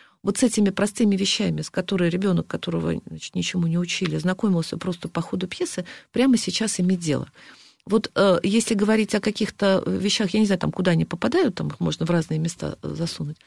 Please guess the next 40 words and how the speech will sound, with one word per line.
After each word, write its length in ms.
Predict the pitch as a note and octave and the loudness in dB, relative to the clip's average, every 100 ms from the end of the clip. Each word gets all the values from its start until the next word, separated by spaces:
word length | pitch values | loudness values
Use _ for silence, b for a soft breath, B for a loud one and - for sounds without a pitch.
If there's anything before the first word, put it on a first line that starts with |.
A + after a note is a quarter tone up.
| b b - | b b -4
Но, 80 | G#3 | 0
тем 160 | B3 | 4
не 100 | B3+ | 4
менее, 220 | D#4 D4+ G#3+ | 4 2 0
такая 240 | G3+ B3 | 2 2
история 340 | A3+ A#3 A3+ G#3+ | 2 2 4 4
есть. 340 | E3+ B2+ - | 2 -2 -2
И 60 | F3 | 0
мои 160 | F#3+ F#3+ | 0 2
коллеги, 320 | A3 A#3+ F#3 | 0 2 2
мы, 140 | E3+ | 2
м, 400 | E3+ - - F#3+ F3+ | 2 -2 -2 0 0
иногда 280 | E3+ E3 | 0 -2
это 120 | F#3 E3 | -2 -4
обсуждаем. 460 | - E3 - - | -6 -8 -6 -6
Вот 160 | F#3 - | -8 -2
ты 180 | B3 - | -2 -2
сталкиваешься 580 | - A3+ G#3 F#3 - F#3+ | -2 -2 0 -2 -2 -4
с 20 | |
человеком, 320 | - - G3 | -4 -2 -2
который 260 | F#3+ F#3+ G3 | 0 0 0
во 80 | G#3 | 0
всех 240 | - A#3+ | -2 -4
отношениях 520 | F3+ E3+ E3+ D#3+ - | -2 -2 -2 -4 -6
прекрасен, 480 | - - C3+ A#2+ - b b b b - | -8 -8 -6 -8 -12 b b b b 2
но 320 | A3 G#3+ G#3 | 6 6 4
он, 280 | - A#3+ A3+ - | 4 6 6 4
э, 180 | G3 G3+ - | 0 0 2
э, 180 | G3+ G3 | 0 2
лишь, 300 | G#3 G#3+ - | 2 0 -2
у 220 | - G3 G#3 | -4 0 2
него 220 | G#3+ G#3+ | 2 4
нету, 480 | A3 A3+ - F#3+ B B B _ - | 4 2 2 0 B B B _ -4
м, 300 | F#3 F3+ - | -2 0 0
э, 240 | D#3 E3 - | -2 -2 0
опыта 480 | - C4 F#3+ G3 F3 - | 0 0 -2 -2 -4 -4
обращения 640 | F3+ G3 - B3+ A3 F3 | -2 0 2 2 4 2
с 20 | |
собственной 460 | - G#3 - F#3+ F#3 | -2 -4 -2 0 0
душой. 480 | F#3+ - E3+ C#3+ | 0 0 0 -2